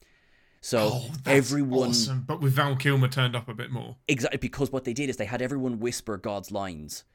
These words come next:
Speaker 1: right?
Speaker 2: Oh,
Speaker 1: And then
Speaker 2: that's
Speaker 1: they realized when they played it
Speaker 2: amazing.
Speaker 1: back, it's like, "This is really good, but it's just not <laughs> clear enough."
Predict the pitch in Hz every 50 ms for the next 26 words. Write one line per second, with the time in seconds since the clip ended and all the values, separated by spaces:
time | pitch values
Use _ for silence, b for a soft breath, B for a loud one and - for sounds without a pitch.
0 | _ _ _ _ _ - - 92 92 95 127 131 131 127 120 117 123 131 135 135
1 | 127 120 151 165 160 160 - 135 120 120 185 - 131 127 - 127 120 110 - -
2 | 117 107 - 139 143 139 - 123 127 113 113 110 - - 156 139 120 101 - b
3 | b b b b b b b b - 110 - - - - - - 160 151 - -
4 | 135 143 - 156 - - - - - 165 147 - 147 123 - - - - - -
5 | -